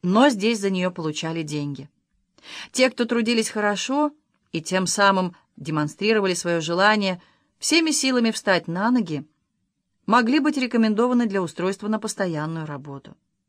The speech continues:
Однако для некоторых это становилось невыполнимой задачей,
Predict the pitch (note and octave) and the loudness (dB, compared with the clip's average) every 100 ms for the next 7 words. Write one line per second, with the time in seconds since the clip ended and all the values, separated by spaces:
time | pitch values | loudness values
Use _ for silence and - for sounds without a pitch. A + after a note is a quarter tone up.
0 | _ _ _ _ _ _ _ _ _ _ | _ _ _ _ _ _ _ _ _ _
1 | _ - G3 E3+ F#3+ F3+ E3 D#3+ D#3 G3 | _ 2 2 4 2 2 -2 0 0 2
2 | C#4 C4+ B3+ B3 - - - C4+ E4 D4+ | 0 0 -2 -4 -10 -18 0 2 2 -2
3 | G#3+ F#3 E3+ G3+ A3 - - E3+ G3 A#3+ | -2 0 0 -2 -2 -4 -6 -4 -2 -2
4 | A#3 F#3+ E3 D#3+ E3+ E3+ E3 D3 C#3+ - | 0 -2 0 -4 -4 -4 -4 -6 -8 -10
5 | C#3 | -14